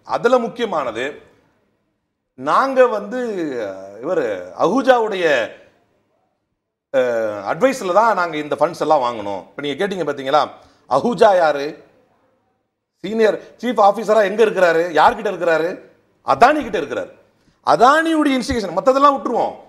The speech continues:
அவங்களே ஏத்துக்கிட்டு இப்ப ஸ்டேட்மெண்ட் கொடுத்திருக்காங்க. ஹிண்டன்பர்க் அறிக்கைக்கு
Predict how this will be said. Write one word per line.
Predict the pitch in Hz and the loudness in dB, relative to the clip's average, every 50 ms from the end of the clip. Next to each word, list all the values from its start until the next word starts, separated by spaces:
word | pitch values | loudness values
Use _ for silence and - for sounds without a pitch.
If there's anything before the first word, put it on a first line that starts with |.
| _ _ - | _ _ 0
அவங்களே | 123 160 214 254 277 285 277 294 294 247 247 269 | 0 0 0 0 0 0 0 0 2 4 4 4
ஏத்துக்கிட்டு | 277 277 294 220 269 - | 2 2 -8 -8 -4 -4
இப்ப | 277 - 247 | -2 -2 -2
ஸ்டேட்மெண்ட் | 247 - 285 277 269 254 233 | 0 0 -2 -2 -2 -8 -8
கொடுத்திருக்காங்க. | 233 180 190 175 165 151 135 | -8 -6 -4 -4 -4 -4 -4
ஹிண்டன்பர்க் | 127 170 196 247 247 247 233 226 - 220 202 | -4 -4 -2 -2 -2 0 -2 -2 -2 0 0
அறிக்கைக்கு | 208 190 196 220 - - 214 160 165 208 269 294 | 0 0 0 -2 -6 -10 -12 -10 -8 -6 -4 -4